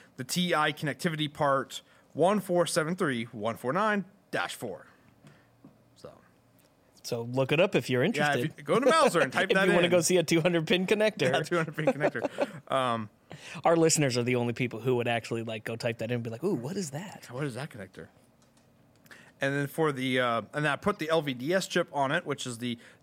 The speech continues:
Speaker 1: D S ninety C three six five A, which I talked about last week.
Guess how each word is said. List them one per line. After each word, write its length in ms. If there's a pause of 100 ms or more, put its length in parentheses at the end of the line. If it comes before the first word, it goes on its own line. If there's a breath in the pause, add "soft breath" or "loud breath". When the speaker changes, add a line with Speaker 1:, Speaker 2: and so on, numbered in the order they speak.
Speaker 1:
D 180
S 180
ninety 440
C 400
three 300
six 400
five 480
A, 400 (280 soft breath)
which 140
I 60
talked 200
about 160
last 280
week. 320